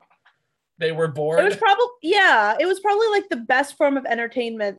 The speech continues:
Speaker 1: They were like, "Let's help this nun get it." In an article on medium dot com, I read the line, "Virginia Maria officially stopped being a Virginia,"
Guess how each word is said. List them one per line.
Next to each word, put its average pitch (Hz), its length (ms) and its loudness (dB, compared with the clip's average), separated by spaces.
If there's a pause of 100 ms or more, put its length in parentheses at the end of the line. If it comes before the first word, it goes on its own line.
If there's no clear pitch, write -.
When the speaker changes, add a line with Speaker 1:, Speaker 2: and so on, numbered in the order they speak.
(160)
Speaker 1:
They 190 80 0
were 165 100 -4
like, 160 180 0
"Let's 185 440 -2
help 151 380 -2
this 180 340 -8
nun 165 440 -2
get 151 260 -8
it." - 200 -10 (1080)
In 139 140 -4
an 143 80 -6
article 156 400 2
on 147 220 4
medium 147 320 -4
dot 135 280 -4
com, 170 440 -6 (420)
I 127 240 0
read 131 260 -2
the 127 60 -12
line, 131 560 -6 (200)
"Virginia 233 440 -4
Maria 170 600 0 (260)
officially 165 480 -6
stopped 139 420 -4
being 113 480 -10
a 123 140 -6
Virginia," 139 640 -4